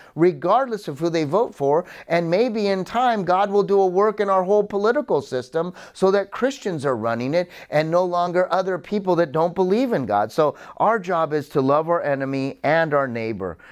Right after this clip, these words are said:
You can prove this by the evidence of your sacrifice. We've lost that. Since covid has started, we've lost the evidence of sacrifice, the mercy, and the grace that God has given. All of a sudden, the last year or two, it's like,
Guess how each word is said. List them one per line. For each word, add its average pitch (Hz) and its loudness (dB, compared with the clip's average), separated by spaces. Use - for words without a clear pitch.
You 165 2
can 160 -2
prove 202 0
this 131 -6
by 131 -6
the 127 -6
evidence 127 -8
of 113 -12
your 135 -10
sacrifice. - -18
We've 165 0
lost 196 -2
that. 107 -8
Since 226 -2
covid 254 0
has 214 -4
started, 214 0
we've 151 2
lost 220 2
the 175 -8
evidence 180 -2
of 151 -10
sacrifice, 165 -2
the 151 2
mercy, 165 0
and 151 0
the 147 2
grace 165 -2
that 127 -4
God 143 0
has 135 -6
given. 151 0
All 214 2
of - -4
a - -2
sudden, 240 0
the 196 2
last 175 0
year 185 2
or 185 2
two, 139 -2
it's 139 -4
like, 151 0